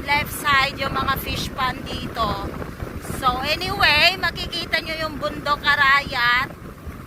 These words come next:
Oo, akin yan. Oh, ayan mga Zay, oh.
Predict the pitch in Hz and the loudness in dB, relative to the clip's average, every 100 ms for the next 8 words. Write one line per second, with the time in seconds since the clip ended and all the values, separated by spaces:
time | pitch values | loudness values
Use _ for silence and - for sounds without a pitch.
0 | - 226 269 262 269 294 269 247 254 269 | -8 -2 0 2 2 2 2 4 4 4
1 | 294 320 349 359 339 294 277 302 349 320 | 0 -8 -6 -2 4 6 6 6 6 2
2 | 262 - - - - - - - - - | -2 -8 -12 -12 -14 -14 -12 -10 -12 -14
3 | - - - 196 190 226 240 277 277 294 | -14 -14 -10 -4 -2 0 0 2 2 2
4 | 277 277 294 254 240 247 | 4 4 4 0 -4 -4